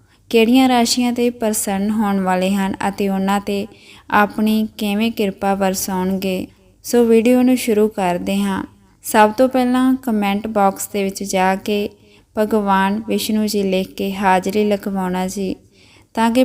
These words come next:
ਭਗਵਾਨ ਵਿਸ਼ਨੂੰ ਜੀ ਦੀ ਕਿਰਪਾ ਤੁਹਾਡੇ 'ਤੇ ਹਮੇਸ਼ਾ ਦੇ ਲਈ ਬਣ ਜਾਵੇ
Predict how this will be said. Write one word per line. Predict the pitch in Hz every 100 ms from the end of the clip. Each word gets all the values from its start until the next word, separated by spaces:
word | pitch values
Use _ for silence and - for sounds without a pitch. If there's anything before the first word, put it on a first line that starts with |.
| 254
ਭਗਵਾਨ | 254 247 240 214 220
ਵਿਸ਼ਨੂੰ | 220 214 233 233 226
ਜੀ | 226
ਦੀ | 226 226
ਕਿਰਪਾ | 208 196 196 196 202
ਤੁਹਾਡੇ | 214 214 196 185 202
'ਤੇ | 196 196
ਹਮੇਸ਼ਾ | 214 208 196 190 190 - 220
ਦੇ | 220
ਲਈ | 208 196 196
ਬਣ | 196 180 180
ਜਾਵੇ | 196 185 185 180